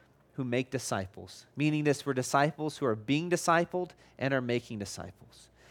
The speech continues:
And true biblical community takes work. It's not the buzzword that the, the culture uses. This is the real deal. People sin. Life is messy. It's hard,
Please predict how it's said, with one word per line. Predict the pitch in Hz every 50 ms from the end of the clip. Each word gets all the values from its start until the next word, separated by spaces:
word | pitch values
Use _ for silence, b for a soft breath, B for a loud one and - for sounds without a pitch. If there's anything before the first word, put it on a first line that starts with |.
| b b
And | - 127
true | - - - - 185 185 208 226 233 226 160 120 - -
biblical | 151 180 190 - 180 190 185 190 - 185 185
community | 180 - - - 170 147 139 139 147 156 151 135 120 104 98 95 92 b b b b b b _ _
takes | - - - 143 120 - - -
work. | - - - - _ - - _ _ _ _ _ _ _ _ _ - -
It's | - -
not | 175 175
the | - 165
buzzword | 131 113 - 147 151 165 175 165 - - - - 135 143 170 170 180 180 175 156
that | 143 131 113 -
the, | 110 95 - _ -
the | -
culture | - - 180 185 185 - -
uses. | 175 147 151 156 156 151 151 156 147 156 B B B B -
This | 147 147 -
is | 156 147 -
the | - 120
real | 117 131 160 190 202 190
deal. | 151 135 147 151 156 151 147 B B B _ -
People | - 202 202 - 175 175
sin. | - - - 160 160 156 147 131 B B B
Life | - 143 156 185 185 - -
is | 180 147
messy. | 147 143 143 143 - - 147 135 B B B B
It's | - 180 185 - -
hard, | - - 156 147 143 143 147